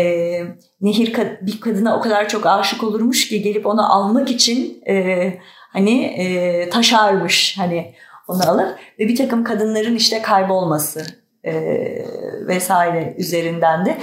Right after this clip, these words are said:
aslında ne kadar büyük bir sorumluluğun yine hep kadınların sırtında ve onların bir şekilde şeytanlaştırılması, ötekileştirilmesi bütün bu süreçte onun üzerine de çok genç oyuncular var. E,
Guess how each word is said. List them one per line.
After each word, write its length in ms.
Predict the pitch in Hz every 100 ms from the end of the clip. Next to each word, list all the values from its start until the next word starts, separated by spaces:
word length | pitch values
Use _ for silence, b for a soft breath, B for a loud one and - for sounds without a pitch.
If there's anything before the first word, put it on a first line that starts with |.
| B B
aslında 300 | - - 233
ne 80 | 226
kadar 300 | 226 185 175
büyük 160 | 180 180
bir 40 |
sorumluluğun 560 | - 180 175 175 196 254
yine 180 | 220
hep 160 | 208 214
kadınların 400 | 202 185 180 175
sırtında 720 | 175 - 175 175 160 160 131 233
ve 200 | 262 -
onların 540 | 196 190 190 214 214
bir 80 | 190
şekilde 680 | 185 180 170 170 196 330 - B B B
şeytanlaştırılması, 1000 | - 202 214 185 185 190 180 180 175 175 -
ötekileştirilmesi 960 | 196 - 160 - - 160 165 - -
bütün 220 | - 170
bu 40 | 170
süreçte 360 | - 165 -
onun 220 | 180 190
üzerine 400 | 196 190 180 180
de 160 | 214 - B _
çok 260 | - 392 -
genç 240 | 320 320
oyuncular 540 | 302 269 247 269 269 254
var. 440 | 220 247 - -
E, 100 | -